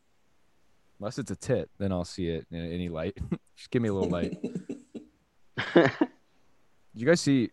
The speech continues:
Speaker 1: Bo Burnham just put out a new comedy special the other day, and he filmed it all by himself alone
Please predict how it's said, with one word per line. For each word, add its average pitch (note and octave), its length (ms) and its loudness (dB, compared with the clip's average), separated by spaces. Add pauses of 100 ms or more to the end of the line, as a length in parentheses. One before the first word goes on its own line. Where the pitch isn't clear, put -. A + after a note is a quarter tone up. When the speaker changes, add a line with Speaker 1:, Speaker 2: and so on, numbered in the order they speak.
(140)
Speaker 1:
Bo A2 200 6
Burnham G2+ 340 6
just F2+ 140 -2
put F#2+ 140 8
out F#2 100 2
a F2+ 40 -2
new F2+ 140 0
comedy F2+ 320 -2
special D#2+ 400 -4
the D#2+ 120 -4
other D#2 120 -4
day, D#2+ 380 -4
and F2 80 -6
he E2+ 80 -4
filmed F#2 280 -2
it F2+ 60 -2
all D#2+ 240 -2
by F2 160 -2
himself E2+ 420 -4
alone D#2+ 540 -4